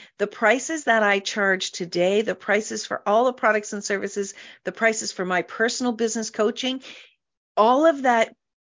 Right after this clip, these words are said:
all of that less than, lack, worry, fear, energy that used to be around things, it's gone. I know the true value of what we bring to the table. I know the true value of what will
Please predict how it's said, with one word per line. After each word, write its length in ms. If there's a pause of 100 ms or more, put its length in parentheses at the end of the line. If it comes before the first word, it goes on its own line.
(260)
all 220
of 180
that 380
less 420
than, 360
lack, 560 (240)
worry, 640
fear, 640 (160)
energy 640 (240)
that 180
used 300
to 80
be 140
around 380
things, 440
it's 180
gone. 760 (420)
I 320
know 400
the 100
true 300
value 420
of 220
what 180
we 120
bring 300
to 140
the 100
table. 520 (280)
I 140
know 320
the 140
true 260
value 460
of 240
what 420 (640)
will 600